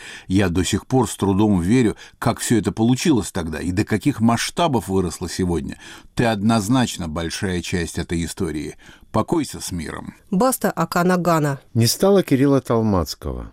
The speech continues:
Speaker 3: Выражаю глубокие соболезнования его родным и близким. Вне зависимости от нашего конфликта и разногласий,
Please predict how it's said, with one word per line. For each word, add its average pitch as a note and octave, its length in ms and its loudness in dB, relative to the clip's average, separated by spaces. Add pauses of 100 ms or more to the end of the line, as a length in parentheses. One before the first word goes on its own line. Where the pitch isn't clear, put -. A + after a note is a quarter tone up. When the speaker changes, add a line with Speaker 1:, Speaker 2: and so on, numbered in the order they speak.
(140)
Speaker 3:
Выражаю G2 540 4
глубокие G2 480 2
соболезнования E2 800 0
его D2+ 180 0
родным E2 400 2
и E2 40 2
близким. E2 500 -2 (560)
Вне A2+ 360 4
зависимости A2 680 -2
от F2+ 140 -2
нашего F2+ 320 0
конфликта F2 560 -2
и D2+ 60 4
разногласий, E2 880 0